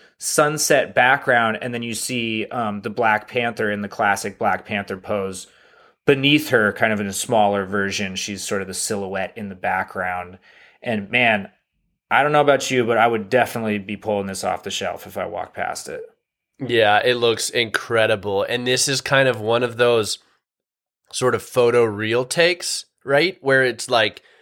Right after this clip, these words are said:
Speaker 2: that looks like a real person. You know, it's not necessarily the actress from the films, but, um, you know, sometimes we get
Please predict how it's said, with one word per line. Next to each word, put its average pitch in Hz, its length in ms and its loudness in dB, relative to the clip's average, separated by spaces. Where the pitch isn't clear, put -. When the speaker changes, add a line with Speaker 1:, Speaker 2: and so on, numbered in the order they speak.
Speaker 2:
that 156 120 4
looks 196 180 0
like 127 160 2
a 147 60 -2
real 160 160 4
person. 165 580 2
You 135 200 0
know, 143 80 6
it's 131 120 0
not 143 200 4
necessarily 139 500 0
the 110 160 0
actress 113 720 0
from 117 380 -2
the 107 80 -4
films, 139 580 0
but, 135 400 2
um, 120 520 0
you 151 100 -2
know, 143 140 4
sometimes 143 580 0
we 131 100 -6
get 123 380 -2